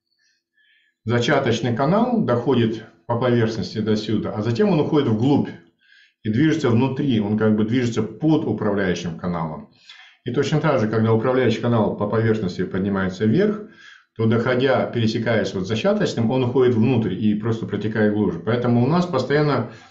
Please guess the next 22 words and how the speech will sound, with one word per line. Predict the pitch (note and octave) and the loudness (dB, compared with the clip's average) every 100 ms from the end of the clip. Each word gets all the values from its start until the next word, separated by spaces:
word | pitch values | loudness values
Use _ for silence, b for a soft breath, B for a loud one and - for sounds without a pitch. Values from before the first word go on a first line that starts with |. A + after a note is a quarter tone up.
| B _ | B _
как | G#2+ G2+ | -2 0
бы | G#2 - B B B _ | 0 0 B B B _
вот | G#2 | -6
такие | A2 A2 A#2 G#2 | -2 -2 0 0
два | F#2+ G#2 | 2 0
движения | G#2 A2 C#3+ F3+ C3+ G#2 | 2 0 2 2 2 0
постоянно | G#2 G#2 A#2 G#2+ F#2+ | -2 -4 0 0 0
происходят. | A2 G#2+ G#2+ A2+ E2 E2 B B B B B B _ | 0 0 0 -2 -2 -6 B B B B B B _
И | B2 | 0
уже | B2+ B2 D3 | 2 2 2
человек | - D3 C#3+ | 2 2 2
сам | - D3+ B2 | 0 0 0
решает, | A#2 A#2 F3 F#3+ A2 G#2+ - | 0 0 0 2 0 -2 -6
на | A#2+ G#2+ | -2 0
чем | G#2 - C3+ C#3 C3 B2 | 0 -2 0 2 0 -2
он | A#2 G#2+ | -2 -2
хочет, | - A2+ G#2+ G#2+ - | 0 -2 -2 -2 -4
э, | A2 | -4
акцентироваться, | F#2+ F#2+ G2+ - A#2 G#2+ C3+ G2+ E2 - E2 | -4 -4 -8 -4 -2 0 0 0 -2 -6 -6
да, | B2+ | -4
то | B2+ F#2 | -2 -4
есть | E2 - | -6 -10